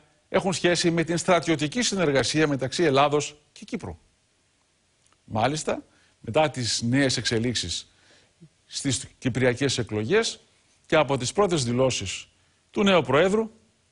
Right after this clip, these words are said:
του κ. Χρυστοβλίδη, είναι προφανές ότι ίσως να είμαστε πολύ κοντύτερα, εξ όσων νομίζουμε, σε μια ακόμα πιο στενή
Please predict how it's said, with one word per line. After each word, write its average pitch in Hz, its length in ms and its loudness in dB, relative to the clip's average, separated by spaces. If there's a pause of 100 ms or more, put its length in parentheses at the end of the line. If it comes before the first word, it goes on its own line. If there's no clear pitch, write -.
(1120)
του 170 100 2
κ. 170 40 4
Χρυστοβλίδη, 190 600 0 (640)
είναι 220 200 2
προφανές 185 920 0
ότι 175 760 0 (720)
ίσως 208 280 0
να 196 80 2
είμαστε 202 300 2
πολύ 165 320 0
κοντύτερα, 165 540 2
εξ 117 180 0
όσων 135 220 0
νομίζουμε, 143 560 -2 (300)
σε - 260 0
μια 165 340 4
ακόμα 226 520 2
πιο 160 220 0
στενή 135 560 0